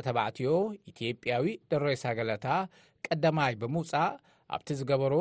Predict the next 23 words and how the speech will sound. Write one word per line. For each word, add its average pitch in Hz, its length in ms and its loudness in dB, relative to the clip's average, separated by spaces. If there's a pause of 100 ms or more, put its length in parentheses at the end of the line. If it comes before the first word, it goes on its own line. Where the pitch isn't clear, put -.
(120)
ናይ 151 180 0
ግዜ 220 260 -6
መምሕያሽ 139 600 0 (140)
ካብ 120 160 -2
መንጎ 120 300 -4 (320)
ዝቐልጠፉ 131 500 0 (260)
ዒስራ 147 280 -2 (120)
ጎየይቲ 117 460 -2
ማራቶን 110 520 -2
ዓለም 101 300 -6
ንምዃን 101 500 -6
ክብረ 120 240 -2
ወሰን 95 300 -4
ሰቢሩ 95 340 -6
ኣሎ። 87 140 -4 (640)
ኣብዚ - 240 -4
ናይ 135 160 2
ትማሊ 135 300 0
ሰንበት 139 400 0
ውድድር 143 420 0 (480)
ፈረንሳዊ 123 440 0 (540)
ሞርሃድ 120 580 -2 (260)
ኣምዶኒ 123 380 0